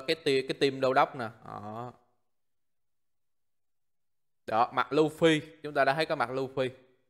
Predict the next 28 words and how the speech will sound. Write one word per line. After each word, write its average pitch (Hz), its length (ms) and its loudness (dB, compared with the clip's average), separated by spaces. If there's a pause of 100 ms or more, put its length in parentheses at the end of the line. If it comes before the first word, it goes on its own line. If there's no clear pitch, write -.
(1900)
Từ 107 80 -14
từ, 113 360 0
các 120 120 -8
bạn 113 200 -4
đừng 110 160 -6
hoảng 110 240 -8
hốt. 160 540 -6 (220)
Cứ 151 100 -6
chờ 113 400 0
xem. 127 380 -4 (540)
Nó 156 80 -8
free 139 300 -2
rất 156 140 -2
là 127 100 -4
ngon 127 360 -4
ha. 143 280 -4 (4000)
Mình 107 200 -10
sẽ 127 540 0
hướng 156 200 -4
dẫn 117 200 0
các 151 140 -6
bạn, 113 300 -2
ờ, 123 220 -4
từ 120 220 -4
A 123 240 0
cho 131 180 -8
tới 147 160 -4
Z. 170 140 0